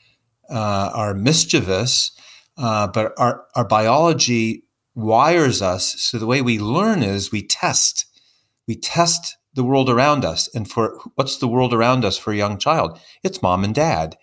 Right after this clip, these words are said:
And so if they're going to learn by testing, then,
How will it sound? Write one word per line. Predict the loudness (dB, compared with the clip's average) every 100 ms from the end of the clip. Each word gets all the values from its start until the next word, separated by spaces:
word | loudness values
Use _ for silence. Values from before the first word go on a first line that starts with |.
| -20 -20 _
And | -4
so | -2 0
if | -2
they're | -4 -2
going | 0 0 -2
to | -4 -4 -4 -10
learn | -8 -2 0 2
by | 0
testing, | -2 -6 -4 -4 -4 -8 -6 -8 -12 _ _ _ _ _ _
then, | -2 0 0 -2 -4 -6